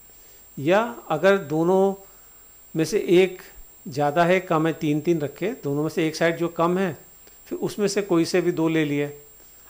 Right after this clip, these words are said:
अगर वो दोनों बराबर है तो तीसरा जो रखा हुआ वो हो गया काउंटरफीट, और जो तराजू पे दो रखे उसमें से कोई काउंटरफीट है तो वो अपने आप ही दिख जाएगा कम वेट का।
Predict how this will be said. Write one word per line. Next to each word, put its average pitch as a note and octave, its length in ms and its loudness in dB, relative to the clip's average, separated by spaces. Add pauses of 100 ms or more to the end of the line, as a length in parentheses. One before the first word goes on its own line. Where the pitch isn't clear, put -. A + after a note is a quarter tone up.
अगर D3+ 160 -2
वो E3 160 2
दोनों F#3 300 4
बराबर F3 320 6
है F3+ 60 0
तो F3+ 80 -2
तीसरा F3 340 -2
जो E3+ 120 0
रखा E3+ 240 -2
हुआ E3+ 140 2
वो C#3+ 320 0
हो F3+ 80 -2
गया F#3+ 240 -4 (720)
काउंटरफीट, D#3+ 540 -4 (760)
और D3 360 -4
जो D3 220 -6 (300)
तराजू C#3+ 300 0
पे F#3+ 120 2
दो F#3 120 2
रखे F3+ 220 0
उसमें F#3 280 -2
से F#3+ 100 -2
कोई G3 140 2
काउंटरफीट F3 560 0
है D#3+ 60 -2
तो G3 140 -4
वो G3 100 -2
अपने D3+ 220 -4
आप D3 120 -6
ही E3+ 60 -4
दिख D#3 160 -4
जाएगा D#3+ 240 0
कम D3 240 -6
वेट C3+ 220 -6
का। C3+ 200 -14